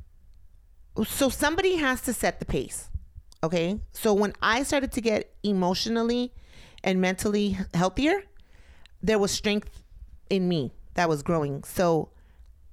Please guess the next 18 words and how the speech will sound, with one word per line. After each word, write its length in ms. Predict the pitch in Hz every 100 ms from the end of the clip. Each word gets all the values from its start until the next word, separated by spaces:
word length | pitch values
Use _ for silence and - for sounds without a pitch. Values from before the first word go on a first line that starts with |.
| - - -
I 240 | 196 220
decided 840 | 202 196 165 214 196 151 143 147 -
that 220 | 156 - -
I 120 | 165
was 180 | 170 170
going 240 | 185 185 185
to 340 | - 175 165 - - 165
love 500 | 165 180 202 233 269 -
Robert 640 | 160 180 175 156 151 - - - - - -
more 460 | 175 185 208 214 214
than 140 | 190
I 60 | 170
was 120 | 165
going 200 | 175 175
to 120 | -
hate 220 | 180 156
his 200 | 160 147
father. 460 | - 139 127 110